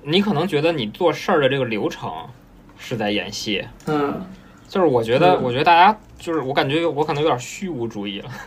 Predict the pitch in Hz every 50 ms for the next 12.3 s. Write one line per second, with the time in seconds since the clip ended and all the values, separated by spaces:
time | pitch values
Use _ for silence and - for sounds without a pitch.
0 | - - - - 320 370 370 349 339 - - - 254 262 196 - - - - -
1 | - - - - - - - - - - - - - - - - - 190 175 165
2 | 151 151 147 139 185 214 220 208 - - - 131 143 160 165 165 - - - -
3 | - - - - - - - - - 202 202 196 190 175 156 139 - - 202 -
4 | - - - _ _ _ - _ _ _ - - _ _ _ - - _ - 135
5 | 135 135 131 135 139 147 151 151 175 190 185 151 143 165 - 135 113 113 107 110
6 | 113 127 135 135 165 160 156 156 180 160 135 139 151 165 170 170 - - - 180
7 | 165 170 170 156 156 156 - - 196 160 151 135 131 131 120 127 127 - 175 151
8 | 135 123 113 101 107 127 139 - - - - 117 95 - - - - - _ _
9 | _ _ _ _ _ - 175 196 208 202 160 143 123 123 - 147 123 131 143 123
10 | 107 - 120 127 127 - - - - - 120 98 95 - - - - 123 - -
11 | - - _ - _ - - - _ - - - - - - - - 147 135 127
12 | - - - - -